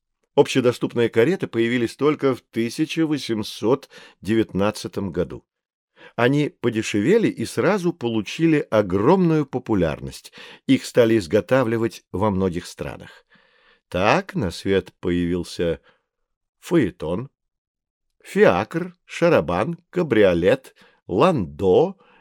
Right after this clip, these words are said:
и много других повозок, которыми мог воспользоваться человек,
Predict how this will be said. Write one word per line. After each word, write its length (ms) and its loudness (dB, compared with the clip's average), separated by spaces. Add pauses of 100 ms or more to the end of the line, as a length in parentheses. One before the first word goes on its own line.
(120)
и 240 0
много 460 0
других 400 -2
повозок, 500 0
которыми 520 2
мог 340 2
воспользоваться 680 -2
человек, 480 -2